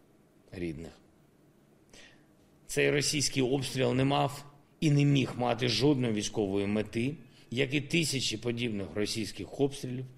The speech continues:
які є справжнім посланням Росії світу. Держава-терорист ударами ракет по вулицях міст,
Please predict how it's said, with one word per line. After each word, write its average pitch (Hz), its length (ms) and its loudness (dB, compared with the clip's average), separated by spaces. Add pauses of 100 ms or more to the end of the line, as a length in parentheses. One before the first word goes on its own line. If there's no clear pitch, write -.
(240)
які 131 280 2
є 139 220 2
справжнім 139 1000 0
посланням 139 760 2
Росії 117 500 -2 (340)
світу. 87 540 -4 (480)
Держава-терорист 123 1120 0
ударами 104 480 0
ракет 110 400 -6
по 101 100 -4
вулицях 110 520 -4
міст, 135 300 -2